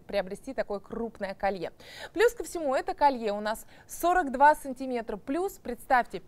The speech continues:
пятнадцать сантиметров добор. То есть, если вы переживаете, сядет ли на вас это колье, оно сядет сто процентов, потому что большой добор пятнадцать сантиметров действительно делает это колье очень доступными по размеру. Посмотрите, какой большой добор.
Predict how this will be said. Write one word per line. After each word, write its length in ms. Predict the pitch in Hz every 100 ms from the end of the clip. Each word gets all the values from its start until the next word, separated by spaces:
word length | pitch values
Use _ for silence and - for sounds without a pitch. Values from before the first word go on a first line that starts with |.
| -
пятнадцать 760 | 285 - 269 277 285 285 339
сантиметров 680 | - 240 226 220 226 226 202
добор. 380 | 226 220 214 - -
То 60 |
есть, 140 | 277 262
если 180 | 349
вы 180 | 311 277
переживаете, 760 | 269 262 233 269 269 202 170 - - - -
сядет 340 | 311 302 262 247
ли 60 |
на 100 | 240
вас 220 | 262 254
это 140 | 240 240
колье, 340 | 247 254 294
оно 240 | 294 220 214
сядет 380 | 277 277 302 -
сто 380 | - 247 269 320
процентов, 560 | 277 269 214 185 185 -
потому 260 | 202 208
что 180 | 226 214 - - -
большой 260 | 247 285
добор 300 | 233 226 214 - -
пятнадцать 480 | 285 262 214 - 202
сантиметров 500 | 226 247 277 359 381 - -
действительно 580 | 220 294 302 302 339 339
делает 320 | 254 269 247
это 140 | 233 -
колье 320 | 254 277 285 - -
очень 380 | 277 370 370 359 -
доступными 680 | 220 254 - 339 359 294 240
по 200 | 208 277
размеру. 420 | 269 247 277 226
Посмотрите, 560 | 202 240 285 294 381 269
какой 260 | 240 262
большой 280 | 226 226 -
добор. 380 | 226 226 208